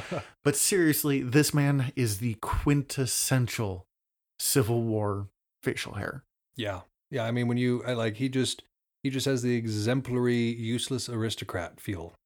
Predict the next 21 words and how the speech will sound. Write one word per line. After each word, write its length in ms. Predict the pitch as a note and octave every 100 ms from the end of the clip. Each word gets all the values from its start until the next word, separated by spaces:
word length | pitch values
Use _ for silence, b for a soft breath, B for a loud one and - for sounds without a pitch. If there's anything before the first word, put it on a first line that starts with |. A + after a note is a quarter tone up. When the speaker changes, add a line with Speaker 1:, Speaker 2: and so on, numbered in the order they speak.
| -
Speaker 1:
to 100 | A#2+
him. 280 | F#2 F2 E2+
Speaker 2:
Which 240 | D3 C#3+
is 260 | C3+ A#2+ A2
just 360 | - C#3+ - - _ _ _ -
so, 600 | - - F#3+ D#3 C3+ - -
so 340 | - - - E3
prevalent 480 | - C3 G2 G#2 -
to 80 |
what 160 | A2 G#2+
we're 100 | A2+
talking 360 | A2 G2+ A#2 G#2
about. 160 | G#2
I'm 80 | A2+
sure 160 | - C3
it's 80 |
super 360 | - D3+ C#3 B2
important, 500 | G#2+ - G#2+ G#2 G2
but 160 | A2+ B2
I 120 | B2
just, 280 | A#2 A#2+